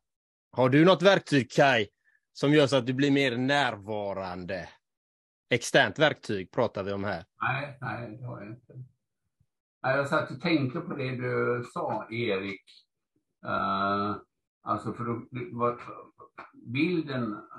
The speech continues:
Speaker 2: en definition av att vara närvarande är ju också för mig att jag, att jag är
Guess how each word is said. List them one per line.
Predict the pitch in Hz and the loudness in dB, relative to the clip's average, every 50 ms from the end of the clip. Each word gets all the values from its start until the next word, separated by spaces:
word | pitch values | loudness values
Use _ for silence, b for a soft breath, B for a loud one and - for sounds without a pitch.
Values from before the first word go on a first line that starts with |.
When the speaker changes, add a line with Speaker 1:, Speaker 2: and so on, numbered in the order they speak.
| 131 - - - | -14 -14 -10 -6
Speaker 2:
en | 131 131 131 | -4 -4 -4
definition | 135 131 - 147 139 135 131 - - - - 147 143 151 151 147 135 123 120 113 110 - - - | -4 -4 -6 -6 -6 -6 -6 -8 -8 -10 -8 -6 -6 -6 -6 -6 -6 -8 -8 -8 -10 -12 -14 -12
av | - 98 95 90 92 95 90 - - - 107 | -10 -10 -8 -8 -8 -10 -10 -12 -12 -10 -10
att | 107 107 - | -10 -10 -6
vara | 123 117 104 - 95 | -6 -4 -4 -4 -4
närvarande | 95 95 101 107 113 107 95 87 80 82 82 82 85 82 82 85 92 92 95 104 | -4 -6 -6 -6 -6 -4 -4 -6 -6 -8 -10 -10 -8 -6 -6 -6 -6 -4 -4 -2
är | |
ju | 104 104 | -2 -2
också | 104 101 - - _ - 95 - - | -2 -4 -6 -10 _ -12 -12 -12 -8
för | - 110 | -8 -8
mig | 101 101 101 92 92 92 90 87 - - | -6 -6 -6 -6 -6 -6 -6 -8 -10 -10
att | - 92 - - - | -10 -12 -12 -10 -12
jag, | - - - _ b b b b b _ - - - | -12 -12 -14 _ b b b b b _ -12 -8 -2
att | - 165 - - | -2 -2 -2 -2
jag | - - | -4 -2
är | 131 107 95 - 113 | -2 0 0 -2 -2